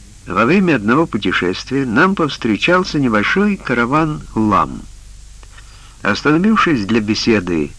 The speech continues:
с ними, как того требует обычай на этих дальних тропах, где путники встречаются очень редко, я узнала, что они везут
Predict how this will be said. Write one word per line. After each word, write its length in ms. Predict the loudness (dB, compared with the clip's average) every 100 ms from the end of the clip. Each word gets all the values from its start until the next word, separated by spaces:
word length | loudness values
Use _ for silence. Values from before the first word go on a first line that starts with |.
| -16
с 160 | -12 -4
ними, 380 | 0 0 -2 -6 -16 -10
как 260 | -6 -6
того 180 | -6 -8
требует 460 | -4 -4 -2 -4 -8 -6
обычай 540 | -4 0 0 0 -4
на 120 | -6
этих 340 | -6 -6 -6 -6
дальних 420 | -4 -4 -6 -10
тропах, 500 | -6 -6 -4 -8 -10 -18 -20 -20 -20 -20 -20 -20 -20 -20 -20 -14
где 220 | -6 -2
путники 480 | 0 0 0 2 2
встречаются 680 | 0 0 -2 2 0 0 -2
очень 300 | -2 0 0
редко, 440 | 0 0 -2 -8 -12 -14 -20 -20 -20 -20 -20 -20 -20 -20 -20 -20 -20 -18 -2
я 140 | 2
узнала, 360 | 2 4 2 2
что 200 | 0 0
они 200 | 0 0
везут 580 | 0 0 0 -2 -8